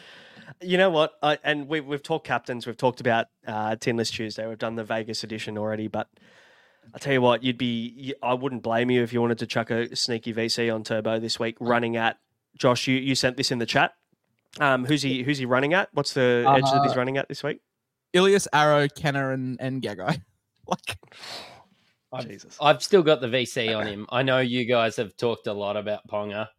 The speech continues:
Speaker 3: Um,
Speaker 2: Oh, I'm,
Speaker 3: and
Speaker 2: yeah, I'm keen on
Speaker 3: Brano
Speaker 2: Turbo.
Speaker 3: made, and, and Brano made fun of me in the Discord, I think, this morning on it. But I'm not sure I can look past a Turbo V C. As good as Ponga is, um,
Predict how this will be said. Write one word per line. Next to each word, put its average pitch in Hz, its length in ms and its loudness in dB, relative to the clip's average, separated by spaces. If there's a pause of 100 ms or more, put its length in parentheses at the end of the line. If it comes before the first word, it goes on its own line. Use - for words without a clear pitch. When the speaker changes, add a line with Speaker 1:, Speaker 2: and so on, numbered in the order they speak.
(340)
Speaker 3:
Um, 107 180 -2
Speaker 2:
Oh, 170 40 6
I'm, 180 280 2
Speaker 3:
and 110 220 0
Speaker 2:
yeah, 151 80 2
I'm 180 200 0
keen 165 220 -2
on 127 60 8
Speaker 3:
Brano 120 120 6
Speaker 2:
Turbo. 120 200 6
Speaker 3:
made, 110 160 0 (760)
and, 160 260 4
and 156 200 4
Brano 143 340 8
made 131 220 4
fun 127 180 4
of 127 60 2
me 123 140 0
in 123 80 0
the 120 80 -2
Discord, 120 640 0 (340)
I 123 140 0
think, 113 240 -8
this 117 260 -8
morning 117 340 -2
on 101 140 -6
it. 101 180 -8 (380)
But 113 220 0 (240)
I'm 123 680 -2
not 117 200 0 (500)
sure 127 500 2
I 110 120 2
can 110 240 -6
look 104 220 -8
past 95 420 -8 (260)
a 110 100 -2
Turbo 107 360 -2
V 101 180 -4
C. 104 220 -6 (260)
As 143 160 4
good 156 260 6
as - 440 0 (760)
Ponga 120 600 0
is, - 260 -14 (480)
um, 113 380 -2